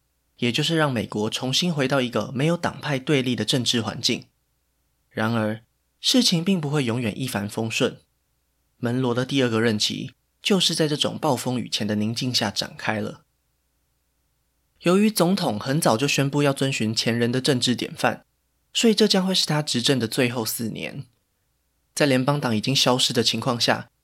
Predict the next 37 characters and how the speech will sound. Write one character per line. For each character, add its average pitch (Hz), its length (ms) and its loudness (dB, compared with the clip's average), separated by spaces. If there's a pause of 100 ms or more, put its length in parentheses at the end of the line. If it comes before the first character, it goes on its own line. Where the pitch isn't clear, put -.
(180)
民 185 160 4
主 190 140 2
共 165 180 2
和 143 100 2
党 110 180 0
内 135 100 0
的 127 80 -4
各 135 180 0
方 127 180 -4
势 139 200 2
力 127 160 4
领 - 180 -6
袖 - 340 0 (220)
都 - 100 2
将 214 200 6
有 175 120 4
机 - 200 0
会 131 200 2
竞 151 240 0
争 135 140 0
美 127 180 -4
国 117 200 -6
总 113 180 -2
统 117 160 -6
的 101 60 -6
宝 90 260 -4
座。 - 300 -4 (1000)
门 117 200 -2
罗 113 240 0
实 - 160 2
在 151 160 2
太 147 160 0
高 123 160 2
估 120 180 -4
人 110 140 -2
性 110 180 0
了， - 260 -10